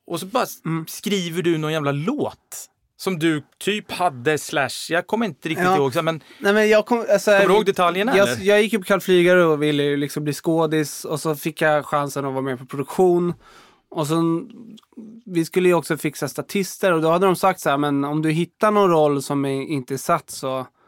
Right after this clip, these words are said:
Speaker 2: kan du liksom ta den."
Speaker 1: Ja.
Speaker 2: Så jag var så här, "Ja, men nice. Jag, ibland, någon gång kommer jag vara framför kamera."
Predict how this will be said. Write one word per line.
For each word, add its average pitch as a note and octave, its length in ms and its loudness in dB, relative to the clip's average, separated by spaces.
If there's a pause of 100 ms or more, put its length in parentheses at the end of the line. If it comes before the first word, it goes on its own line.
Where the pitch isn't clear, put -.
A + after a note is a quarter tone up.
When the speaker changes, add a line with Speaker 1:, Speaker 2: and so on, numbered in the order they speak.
(960)
Speaker 2:
kan C3 200 -4
du C3 100 -6
liksom B2 240 -8
ta F#3+ 320 0
den." A2+ 160 -16
Speaker 1:
Ja. F3 280 2 (480)
Speaker 2:
Så D3+ 60 -4
jag D3 60 0
var D3 120 2
så C#3+ 100 -6
här, C#3 60 -2
"Ja, E3 180 2
men F#3 180 0
nice. F3 360 2
Jag, D#3+ 360 0
ibland, F3 420 2 (300)
någon F3 220 2
gång D#3 200 0
kommer C#3 220 -2
jag C3 120 0
vara C3+ 120 0
framför C3 300 -6
kamera." G#2 440 -8